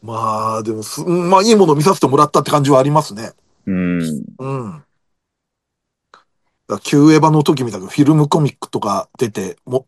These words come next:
Speaker 1: ね、<laughs> もらえたらみたいのもあったりするけど。
Speaker 2: うん。
Speaker 1: うん。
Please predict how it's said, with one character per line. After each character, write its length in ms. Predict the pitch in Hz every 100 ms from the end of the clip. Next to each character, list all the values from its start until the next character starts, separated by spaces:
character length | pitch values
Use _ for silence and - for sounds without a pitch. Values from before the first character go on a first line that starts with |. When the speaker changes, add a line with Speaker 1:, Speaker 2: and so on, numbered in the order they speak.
| -
Speaker 1:
ね、 240 | 147 127 - 117
<laughs> 120 | -
も 140 | 143 -
ら 80 |
え 60 | 147
た 140 | 151
ら 140 | 151 123
み 80 | 110
た 100 | 107
い 40 |
の 60 | 101
も 80 |
あ 40 | 120
っ 20 |
た 100 | -
り 80 | 101
す 140 | 104
る 80 | 101
け 100 | 98
ど。 220 | 90 85 - - 92 80 - _ _ -
Speaker 2:
う 60 |
ん。 180 | 107 101
Speaker 1:
う 20 |
ん。 80 | 78